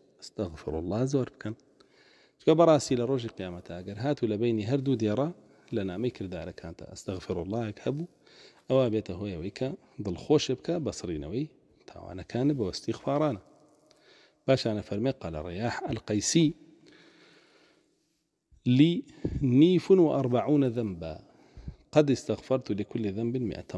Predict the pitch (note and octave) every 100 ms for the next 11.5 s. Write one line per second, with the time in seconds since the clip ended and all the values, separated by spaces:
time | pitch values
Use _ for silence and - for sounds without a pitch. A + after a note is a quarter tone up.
0 | D#2+ D2 - - _ _ _ _ _ _
1 | - - A2+ C#3+ D#3 C3+ A2+ B2+ D3+ A#2
2 | A2 G2 - A#2+ - G#2+ C3+ C3 A#2 G#2+
3 | C3 - C3+ - - _ _ _ _ -
4 | - D3 B2+ G#2+ G#2 C3+ - F#2+ F2 F2
5 | F2 A#2+ F2 F#2 - _ _ _ _ _
6 | _ - G2+ G2+ G2+ - D#3 - G#2 G2+
7 | A2+ F#2 - B2+ D3+ - _ _ _ _
8 | _ _ _ - - C#3+ B2+ G2+ A2+ C#3+
9 | - - D#2+ - G#2+ G2 G2 G2 E2 F2
10 | - F2 - E2+ F3+ A2+ A#2+ C3+ - _
11 | _ - D2 - E2